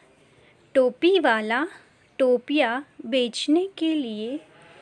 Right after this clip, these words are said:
नज़दीक के गांव में जा रहा था। गर्मी के दिन थे, वह थक गया था। रास्ते में एक पेड़ आया, पेड़ के नीचे टोपिया की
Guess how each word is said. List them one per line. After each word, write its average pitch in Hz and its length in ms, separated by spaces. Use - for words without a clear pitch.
नज़दीक 233 520
के 381 300
गांव 226 420
में 277 300
जा 254 300
रहा 226 300
था। 269 300
गर्मी 254 540
के 240 260
दिन 254 320
थे, 262 140
वह 262 340
थक 262 180
गया 240 460
था। 262 320
रास्ते 226 580
में 254 260
एक 302 200
पेड़ 226 320
आया, 262 320
पेड़ 254 240
के 392 260
नीचे 233 560
टोपिया 311 560
की 254 300